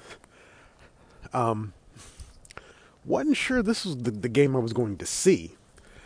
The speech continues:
I thought the game I was going to see was going to be Packers, uh, v Chiefs, the State Farm Bowl. Second year in a row, they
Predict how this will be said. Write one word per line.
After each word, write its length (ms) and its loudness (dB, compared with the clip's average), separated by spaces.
I 180 6
thought 280 6
the 60 2
game 240 8
I 60 4
was 120 -2
going 220 -2
to 40 -2
see 220 -2
was 140 -2
going 240 -2
to 140 -2
be 440 -4
Packers, 880 0
uh, 140 -2
v 460 0
Chiefs, 600 2
the 180 2
State 400 2
Farm 320 4
Bowl. 340 -4
Second 440 0
year 100 -2
in 80 0
a 60 2
row, 200 2
they 140 -4